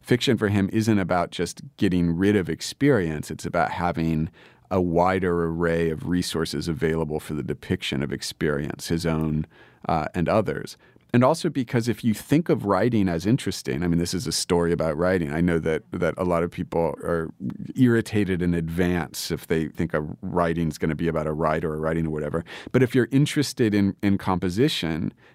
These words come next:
if you care about what it means to write and represent and tell a story as much as Berger does, of course you're often gonna wanna dramatize composition itself. You're gonna wanna say, "This is my sketch. This is why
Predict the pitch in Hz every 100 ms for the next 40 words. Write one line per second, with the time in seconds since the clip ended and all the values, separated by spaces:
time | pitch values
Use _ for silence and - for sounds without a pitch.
0 | - 95 117 - - - 110 117 117 98
1 | 92 90 80 92 90 85 92 92 90 87
2 | - 82 87 87 87 - 85 85 82 82
3 | 85 85 76 87 - 82 78 - - 113
4 | 120 104 82 87 76 85 82 85 82 -
5 | 78 78 82 78 - - - - _ 98
6 | - - 120 127 - 95 71 87 - 87
7 | 85 85 82 85 82 82 80 87 85 85
8 | 87 80 - 80 80 80 78 78 - -
9 | _ - 90 82 87 85 80 85 82 -
10 | 123 92 - 80 82 80 80 - 87 82
11 | 82 80 - - - _ _ _ _ -
12 | 82 90 92 87 82 82 - - 101 80
13 | - - 92 - 87 90 85 87 87 85
14 | 82